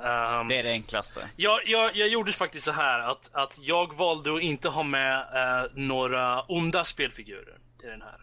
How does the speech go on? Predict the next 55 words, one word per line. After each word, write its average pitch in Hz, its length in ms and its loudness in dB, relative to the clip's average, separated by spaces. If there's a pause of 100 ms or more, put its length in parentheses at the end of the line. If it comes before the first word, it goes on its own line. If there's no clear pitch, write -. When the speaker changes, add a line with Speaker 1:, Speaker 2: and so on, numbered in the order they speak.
(340)
Speaker 1:
I, 127 300 0
i 127 40 2
vem 120 180 -2
jag 120 80 2
vill 127 140 -4
döda, 143 280 2
för - 60 -4
jag 151 80 0
kände 143 200 -2
att 143 60 -12
det 143 80 -10
skulle 147 200 -4
vara 143 80 -2
lite 139 160 -8
för 151 100 -2
enkelt 180 500 -2
och 143 60 -10
många 139 200 0
av 131 80 0
dem 123 140 -2
dör 120 180 0
i 113 40 0
alla 110 160 0
fall, 113 400 0
så - 140 -14
att, - 300 -20
mm. 156 320 -18 (560)
Så, 139 200 0 (260)
så 175 140 -2
att 165 100 -2
jag 170 120 2
valde 170 260 2
att 160 60 -2
ha 165 80 2
med 151 220 2
de 147 160 -2
som 139 140 -2
räknas 135 340 -2
som, 123 280 -10
som 127 220 -8
hjältarna 123 520 -2
eller 113 160 -2
som 120 160 -6
är 120 40 -2
mera 117 340 0
main-karaktärerna, 117 1080 -6
så. - 220 -16 (300)
Jag 185 180 2
vill 202 120 -2
döda 175 240 2
Sarah 143 480 4
från, 117 420 -2
eh, 113 220 0
från, 113 560 -4
eh, 110 60 0